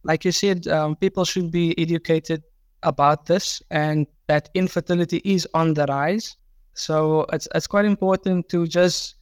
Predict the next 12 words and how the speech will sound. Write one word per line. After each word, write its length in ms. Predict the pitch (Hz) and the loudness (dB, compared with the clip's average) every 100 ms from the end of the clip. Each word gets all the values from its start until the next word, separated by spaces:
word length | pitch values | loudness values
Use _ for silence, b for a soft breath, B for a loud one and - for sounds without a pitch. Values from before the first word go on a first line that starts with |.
| _ | _
get 180 | 156 156 | -2 2
the 100 | 160 | 2
word 220 | 147 160 | 2 0
out 240 | 160 156 156 | 2 0 0
there 300 | 156 151 156 | -2 0 -2
and 160 | 151 - | -4 -4
also 560 | 160 156 165 160 160 _ _ _ _ _ - | -4 -2 -2 -2 -4 _ _ _ _ _ -2
to 100 | 156 | 2
make 220 | 151 156 | 2 0
people 320 | 175 170 165 | -2 2 2
aware 460 | 151 139 143 151 147 | 2 0 0 0 0
that 260 | 143 147 | 0 -2